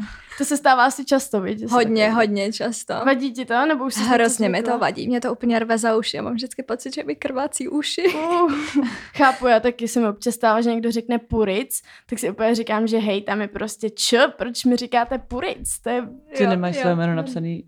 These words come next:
Speaker 3: vlastně nemáš asi s háčkem, co?
Speaker 1: Ne, je to s, je to s háčkem, ale jako na Instagramu, jak máš takový to, ten, eh, nickname, tak tam mám jenom jako
Speaker 3: Puric.
Speaker 1: Ana tečka Puric.
Speaker 3: Mhm.
Speaker 1: Všichni, že Puric. Je to
Speaker 2: Jo.
Speaker 1: hrozný.
Speaker 3: Takže ahoj, Kerry, taky tě tady vítám. Na začátek se zeptám, jestli posloucháš nějaký podcasty.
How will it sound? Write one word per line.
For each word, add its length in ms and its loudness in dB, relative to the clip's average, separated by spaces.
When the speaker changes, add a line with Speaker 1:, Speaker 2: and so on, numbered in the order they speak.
Speaker 3:
vlastně 260 -6
nemáš 260 -2
asi 200 -14
s 140 -20
háčkem, 500 -4
co? 280 -8
Speaker 1:
Ne, 280 -2
je 240 0
to 160 -4
s, 80 -8
je 100 -4
to 120 -6
s 40 -4
háčkem, 440 -2
ale 140 4
jako 160 -2
na 100 0
Instagramu, 600 -2
jak 160 -6
máš 240 -4
takový 380 -10
to, 120 -6
ten, 220 -2
eh, 160 -2
nickname, 500 -2
tak 180 -16
tam 100 -6
mám 160 -4
jenom 200 -4
jako 220 -8
Speaker 3:
Puric. 60 -6
Speaker 1:
Ana 120 -2
tečka 300 -16
Puric. 460 -2
Speaker 3:
Mhm. 60 -20
Speaker 1:
Všichni, 280 -10
že 80 -10
Puric. 460 -4
Je 40 -14
to 80 -10
Speaker 2:
Jo. 120 -4
Speaker 1:
hrozný. 260 -14
Speaker 3:
Takže 300 0
ahoj, 200 2
Kerry, 220 2
taky 240 -4
tě 120 -6
tady 220 -2
vítám. 280 -2
Na 60 0
začátek 420 -2
se 120 -4
zeptám, 300 0
jestli 160 -4
posloucháš 500 -4
nějaký 240 -2
podcasty. 840 -4